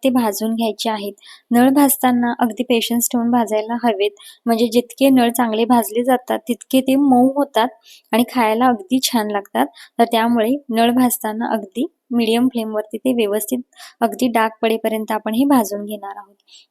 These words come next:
तर इथे बघा, साधारण एक पाच ते सहा मिनिटे लागली मला इतके नळ भाजण्यासाठी आणि अगदी मऊ होईपर्यंत आणि डाग पडेपर्यंत हे नळ भाजून घेतलेले आहेत. तर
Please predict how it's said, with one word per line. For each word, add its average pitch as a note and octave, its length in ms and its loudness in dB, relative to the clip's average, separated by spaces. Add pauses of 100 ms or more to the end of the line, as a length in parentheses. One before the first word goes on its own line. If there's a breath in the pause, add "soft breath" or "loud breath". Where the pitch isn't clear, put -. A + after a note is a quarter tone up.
तर A#3 140 2
इथे A#3 280 0
बघा, A3+ 260 0
साधारण A3+ 540 0
एक A#3 80 -8 (120)
पाच A#3 200 -2
ते C4 160 0
सहा B3 280 0
मिनिटे A#3+ 360 2
लागली G#3+ 280 -2
मला A3 280 -6
इतके - 340 -6
नळ A3+ 220 0
भाजण्यासाठी G#3+ 680 -4 (460 loud breath)
आणि A3 180 0
अगदी A3 320 2
मऊ B3 320 4
होईपर्यंत G#3+ 640 -4
आणि A#3 180 -2
डाग A3+ 180 0 (140)
पडेपर्यंत G#3+ 600 -4 (400 loud breath)
हे A#3+ 200 4
नळ A3+ 220 0 (160)
भाजून A3 440 -2
घेतलेले A3 480 -4 (100)
आहेत. G#3+ 280 -4 (400)
तर A#3+ 100 2